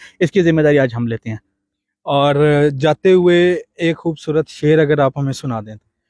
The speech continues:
Speaker 1: सर, उर्दू के लिए कमाल का शेर है, वो ये है, "उर्दू है जिसका नाम, हम ही जानते हैं दाग, सारे जहां में धूम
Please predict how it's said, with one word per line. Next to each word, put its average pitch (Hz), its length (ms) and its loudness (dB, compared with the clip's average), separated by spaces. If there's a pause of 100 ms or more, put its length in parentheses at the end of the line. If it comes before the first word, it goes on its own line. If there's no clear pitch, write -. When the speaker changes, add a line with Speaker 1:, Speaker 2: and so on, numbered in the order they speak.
(280)
Speaker 1:
सर, 202 140 4
उर्दू 208 320 4
के 208 120 -2
लिए 208 220 2
कमाल 165 380 0
का 196 120 0
शेर 151 260 -4
है, 160 80 -2
वो 151 100 -2
ये 143 220 -2
है, 147 200 -6 (340)
"उर्दू 196 340 2
है 185 120 4
जिसका 156 320 -4
नाम, 143 400 -2 (260)
हम 156 140 0
ही 175 140 2
जानते 135 480 -2
हैं 123 200 -6
दाग, 107 240 -12 (520)
सारे 139 480 0
जहां 127 320 -4
में 123 160 -4
धूम 120 320 -6